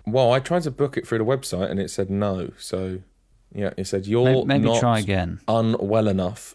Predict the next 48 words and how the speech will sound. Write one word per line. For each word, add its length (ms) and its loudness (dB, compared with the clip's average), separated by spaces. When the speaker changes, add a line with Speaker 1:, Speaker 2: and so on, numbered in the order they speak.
Speaker 1:
to 140 -4
get 300 0
this 560 -6
booster." 420 -4
Speaker 2:
<laughs> 540 -2
Speaker 1:
I've 100 -6
tried 260 2
two 440 2
times 340 0
this 180 -4
week 220 -2
and 120 -8
both 200 0
times 380 -4
it 100 -18
was 160 -4
like, 120 -4
"No, 200 -6
you're 100 0
too 580 2
healthy." 480 -4
Speaker 2:
Well, 240 2
I'm 100 2
sorry 260 2
to 120 -8
hear 120 -2
that. 200 -6
Speaker 1:
Yes. 320 -2
So, 420 -2
yeah. 220 2
Uh, 280 2
I 160 4
do, 200 0
I 80 2
do 100 2
have 100 2
my 80 0
flu 240 0
jab 200 0
coming 200 0
up, 120 0
though. 160 -4
So, 180 -2
you 200 0
know, 180 -4
getting 200 0
'em 80 2
in. 200 0